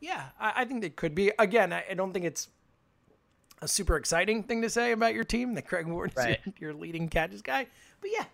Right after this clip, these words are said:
Speaker 1: I, I think they could. But, um,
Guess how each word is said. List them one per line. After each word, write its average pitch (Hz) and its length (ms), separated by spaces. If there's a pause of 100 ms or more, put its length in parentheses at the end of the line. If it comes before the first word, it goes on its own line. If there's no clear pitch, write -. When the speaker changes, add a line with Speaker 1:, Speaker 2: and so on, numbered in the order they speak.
(140)
Speaker 1:
I, 226 180
I 240 100
think 208 360
they 151 120
could. 156 400
But, 160 220 (460)
um, 156 420